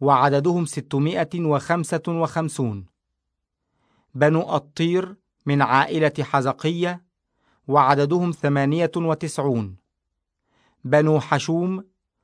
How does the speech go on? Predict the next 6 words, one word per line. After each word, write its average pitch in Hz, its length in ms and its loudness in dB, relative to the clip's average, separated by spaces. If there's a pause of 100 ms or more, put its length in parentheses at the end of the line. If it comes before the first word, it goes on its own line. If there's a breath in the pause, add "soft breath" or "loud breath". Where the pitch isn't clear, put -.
(260)
وعددهم 143 600 2
ثلاثمائة 139 840 -2
وثمانية 147 920 -2
وعشرون. 147 800 -4 (1040)
بنو 156 320 2
بيصاي 156 720 0